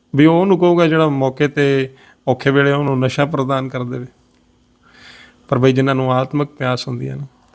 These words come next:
ਆਤਮਿਕ ਭੁੱਖ ਹੁੰਦੀ ਹੈ, ਉਹ ਕਹਿੰਦੇ ਵੀ ਮੇਰਾ ਸੱਜਣ, ਬੰਧੂ, ਸੁਮਿੱਤਰ, ਬੈਸਟ ਫਰੈਂਡ, ਭਰਾ, ਸੱਜਣ, ਮੇਰਾ ਤਾਂ ਉਹੀ ਹੈ, ਹਰਿ ਨਾਮ ਹਿਰਦੈ ਦੇ, ਜਿਹੜੇ ਮੈਨੂੰ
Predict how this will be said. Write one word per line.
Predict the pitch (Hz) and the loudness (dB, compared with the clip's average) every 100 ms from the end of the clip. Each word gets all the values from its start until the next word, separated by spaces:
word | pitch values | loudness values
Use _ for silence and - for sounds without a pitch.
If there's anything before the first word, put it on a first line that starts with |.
| - | -4
ਆਤਮਿਕ | 139 147 147 143 | 0 0 0 -4
ਭੁੱਖ | - 131 - | -4 -10 -10
ਹੁੰਦੀ | 135 127 131 | -14 -14 -14
ਹੈ, | - _ _ _ - - - | -18 _ _ _ -20 -16 -4
ਉਹ | 139 | 0
ਕਹਿੰਦੇ | 147 143 | 2 2
ਵੀ | 139 | 2
ਮੇਰਾ | 135 139 139 131 | 2 2 2 0
ਸੱਜਣ, | - 139 127 143 131 | 0 -4 0 -2 -2
ਬੰਧੂ, | 120 143 143 139 | -2 -2 0 -2
ਸੁਮਿੱਤਰ, | 127 135 139 - 131 | -2 -4 -4 -2 -6
ਬੈਸਟ | 127 156 - | 0 0 0
ਫਰੈਂਡ, | 160 139 110 - _ _ _ _ _ _ _ - _ - | -6 -6 -6 -12 _ _ _ _ _ _ _ -20 _ -4
ਭਰਾ, | 139 131 139 131 127 | 2 4 4 2 0
ਸੱਜਣ, | - 131 139 139 120 - _ _ _ _ _ _ _ - _ - | -4 -2 0 -2 -4 -12 _ _ _ _ _ _ _ -20 _ -2
ਮੇਰਾ | 156 214 | 2 4
ਤਾਂ | 220 220 | 6 6
ਉਹੀ | 190 208 | 6 4
ਹੈ, | 131 110 - | 0 -2 -4
ਹਰਿ | 131 | -2
ਨਾਮ | 127 139 156 160 151 147 139 | 0 0 0 0 -2 -4 -4
ਹਿਰਦੈ | 123 131 131 147 | -4 -4 -6 -8
ਦੇ, | 156 170 185 180 _ _ _ 147 | -10 -14 -16 -18 _ _ _ -4
ਜਿਹੜੇ | 135 143 | 0 2
ਮੈਨੂੰ | 139 135 | 2 -2